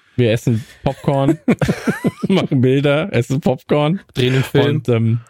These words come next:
Speaker 1: drehen den Film, machen dann nochmal Popcorn und essen dann weiter Eis. Ähm, nee, wird schön. Freue ich mich jedenfalls drauf. Und, ähm, achso, zum Regisseur hätten wir noch was sagen können. Äh, ich,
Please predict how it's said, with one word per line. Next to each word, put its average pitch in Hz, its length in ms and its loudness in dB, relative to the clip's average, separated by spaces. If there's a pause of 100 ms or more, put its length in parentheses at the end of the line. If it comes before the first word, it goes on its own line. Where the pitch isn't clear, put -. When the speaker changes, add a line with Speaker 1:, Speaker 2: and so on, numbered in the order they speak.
(120)
Speaker 1:
drehen 131 220 2
den 131 100 0
Film, 135 280 2
machen 139 260 2
dann 135 140 2
nochmal 175 240 0
Popcorn 127 480 -2
und 123 120 0
essen 131 220 0
dann 117 120 0
weiter 117 240 0
Eis. 107 220 -2 (380)
Ähm, 151 360 0
nee, 175 180 0
wird 202 160 -2
schön. 160 300 -2 (240)
Freue 175 220 0
ich 196 60 -6
mich 185 140 0
jedenfalls 165 400 -2
drauf. 156 400 0
Und, 127 380 0
ähm, 123 300 2 (340)
achso, 208 240 -2
zum 131 180 0
Regisseur 131 360 0
hätten 127 120 -2
wir 113 80 2
noch 104 120 0
was 101 100 0
sagen 101 140 2
können. 113 200 0 (320)
Äh, 123 240 0
ich, 117 60 -4